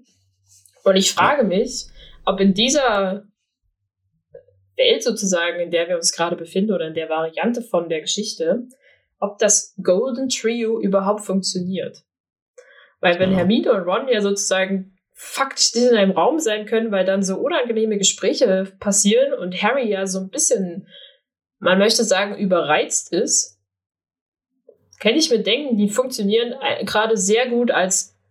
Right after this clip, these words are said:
Speaker 1: drei gegenseitige Magneten. Jeder
Speaker 2: Ja.
Speaker 1: an einer anderen Ecke.
Speaker 2: Ja.
Speaker 1: Zum Glück bleibt es nicht so lange dabei. <laughs> Aber es ist komisch irgendwie.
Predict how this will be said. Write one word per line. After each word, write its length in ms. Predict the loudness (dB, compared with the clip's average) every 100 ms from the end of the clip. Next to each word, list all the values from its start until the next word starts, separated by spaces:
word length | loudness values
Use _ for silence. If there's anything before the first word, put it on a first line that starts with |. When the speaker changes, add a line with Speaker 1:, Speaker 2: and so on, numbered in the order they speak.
| _
Speaker 1:
drei 240 | -2 2 2
gegenseitige 580 | 2 0 0 0 -2 -4
Magneten. 680 | -6 -6 -10 -10 -18 -20 _ _ _ _ 0
Jeder 220 | 4 6
Speaker 2:
Ja. 40 |
Speaker 1:
an 60 | 4
einer 100 | 2
anderen 260 | 2 0 -4
Ecke. 280 | -10 -14 _ _ _ _ _ _ _ _ _ _ -20 -18 -18 -6
Speaker 2:
Ja. 300 | 0 2 0 -2 _ _ _ -2 0 -2 -8 -18 _ _ _
Speaker 1:
Zum 480 | 0 4 4 4 0
Glück 300 | -2 -4 -6 -8
bleibt 320 | -4 -2 -2
es 140 | -4 -8
nicht 120 | -4
so 100 | 0
lange 200 | 2 2
dabei. 1200 | 2 0 0 -2 -2 -2 0 0 0 0 0 -2
<laughs> 20 |
Aber 200 | -2 -4 -4
es 100 | -2
ist 160 | 0
komisch 340 | 2 2 2 0
irgendwie. 300 | 0 -2